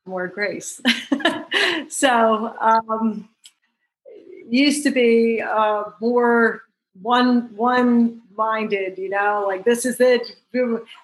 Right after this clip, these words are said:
And now I feel like, um, it, life isn't perfect.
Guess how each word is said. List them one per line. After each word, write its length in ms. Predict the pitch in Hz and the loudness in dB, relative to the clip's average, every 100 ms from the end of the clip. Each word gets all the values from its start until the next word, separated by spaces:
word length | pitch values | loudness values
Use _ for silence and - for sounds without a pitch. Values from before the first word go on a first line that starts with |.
| - | -6
And 120 | 214 | -2
now 400 | 226 233 226 220 214 | 2 4 4 2 2
I 180 | 208 | 0
feel 340 | 208 220 214 208 | -2 -2 0 0
like, 360 | 202 196 190 - _ - | 0 -2 -4 -10 _ -8
um, 460 | 196 185 180 175 170 _ _ | -6 -4 -6 -10 -18 _ _
it, 200 | 214 226 | -8 -4
life 300 | 226 220 226 | 0 2 2
isn't 300 | 247 254 277 | 2 2 2
perfect. 580 | 277 208 196 226 240 - | 2 -2 0 -2 -4 -8